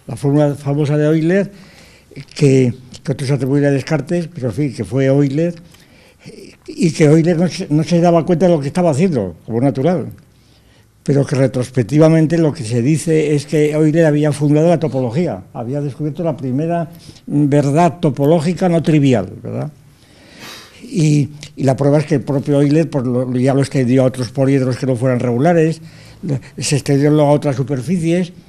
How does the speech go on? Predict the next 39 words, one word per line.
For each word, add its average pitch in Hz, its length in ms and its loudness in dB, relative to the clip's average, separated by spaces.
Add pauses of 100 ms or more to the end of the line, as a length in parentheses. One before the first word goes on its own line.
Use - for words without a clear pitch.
(120)
Bueno, 165 220 4
total, 139 460 0 (500)
que 156 120 0
la, 131 240 4
eh, 127 140 0 (440)
cuando 131 220 0
la, 131 320 -2
la, 131 380 -2 (200)
la 135 100 -2
topología 135 600 0
ya 151 60 0
se 151 120 -2
desarrolló 151 580 0
ya 143 120 0
a - 20 0
finales 139 320 0
del 123 80 -2
siglo 139 160 0
diecinueve, 165 640 0
o 127 60 -8
sea, 117 160 -8
casi, 127 440 -4 (300)
eh, 160 300 -8
de, 160 160 -8
de, 143 160 -8
de 160 220 -12
siglo 147 320 2
y 139 60 4
medio 143 220 4
después 139 280 -4
de 143 80 0
Euler, 160 380 0 (760)
la, 139 360 2 (220)
los 135 280 -2
cuatro, 160 380 -2
los 131 300 0
cinco 165 420 0
poliedros 175 300 4
regulares 180 520 2